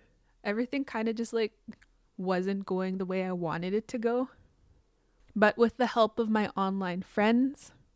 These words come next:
we got it going. And everyone was so patient because I didn't even know what I was doing. It was my first event.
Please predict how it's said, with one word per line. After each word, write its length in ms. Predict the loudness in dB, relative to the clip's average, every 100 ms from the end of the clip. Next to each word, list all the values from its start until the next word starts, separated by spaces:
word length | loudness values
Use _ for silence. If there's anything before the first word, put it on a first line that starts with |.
| _ _ -4
we 100 | 0
got 220 | 2 2
it 100 | 0
going. 380 | 2 2 0 -4 -8 _ _ _ _ _ _ _ _ _ _ _
And 200 | -2 0
everyone 540 | 2 6 8 8 4 2
was 140 | 0
so 260 | 0 2 0
patient 680 | 0 2 2 2 2 2
because 460 | -2 -2 -2 -2 2
I 120 | 2 2
didn't 180 | 2
even 100 | 0
know 120 | 4 4
what 120 | 4
I 80 | 2
was 120 | 2
doing. 300 | 4 4 4
It 100 | 0
was 140 | -2
my 120 | -4 -4
first 380 | 0 0 0
event. 580 | -4 0 0 0 -2 -6